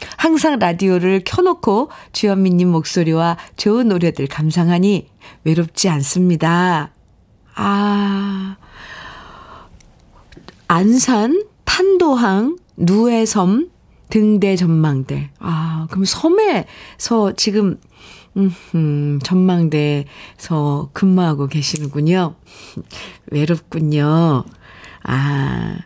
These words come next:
그래도, 네, 러브레터 이 시간 제가 친구해드릴 수 있어서 정말 좋은데요. <laughs> 이렇게 문자 주셔서 고마워요. 네.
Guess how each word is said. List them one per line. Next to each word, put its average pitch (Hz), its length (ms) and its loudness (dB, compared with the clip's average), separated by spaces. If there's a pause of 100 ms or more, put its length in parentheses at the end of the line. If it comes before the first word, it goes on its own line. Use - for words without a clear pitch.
(520)
그래도, 185 640 2 (1700)
네, 156 560 2 (280)
러브레터 160 680 2
이 110 100 0
시간 165 460 -2 (260)
제가 147 640 -2
친구해드릴 208 600 -2
수 135 160 -8
있어서 143 400 -6
정말 147 680 0
좋은데요. 143 720 -2 (120)
<laughs> 185 1300 -4
이렇게 156 280 -2
문자 180 380 0
주셔서 165 400 -2
고마워요. 160 600 0 (500)
네. 135 440 -4